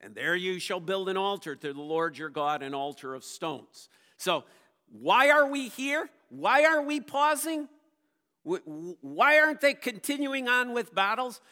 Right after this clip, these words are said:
Because Moses, obviously through the inspiration of the Lord,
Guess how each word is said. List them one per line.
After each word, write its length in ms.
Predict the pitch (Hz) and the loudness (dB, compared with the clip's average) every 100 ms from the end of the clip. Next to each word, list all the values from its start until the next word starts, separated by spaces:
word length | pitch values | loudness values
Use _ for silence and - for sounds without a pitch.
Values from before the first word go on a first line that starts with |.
| _ _ | _ _
Because 1160 | 127 233 - - 311 339 185 170 220 208 - - _ _ _ _ _ _ _ _ _ - | -4 -4 -6 -2 2 4 4 4 2 -4 -14 -20 _ _ _ _ _ _ _ _ _ -12
Moses, 880 | 143 202 311 330 220 131 165 214 - _ _ _ _ _ _ | -4 2 4 2 -4 -6 -8 -10 -14 _ _ _ _ _ _
obviously 840 | 185 208 208 202 180 - 208 202 180 _ _ - 180 175 | 4 4 4 0 0 -2 -2 -2 -6 _ _ -6 -6 -6
through 560 | - 226 233 214 208 - _ _ | -6 0 2 2 0 -6 _ _
the 120 | 160 190 | 0 0
inspiration 840 | 202 - 208 190 220 226 - 208 | 0 -4 -2 2 2 0 -4 -2
of 220 | 185 160 - _ _ 127 | -2 -4 -10 _ _ -4
the 120 | 196 | -2
Lord, 520 | 175 208 156 147 180 | 2 0 0 -2 -6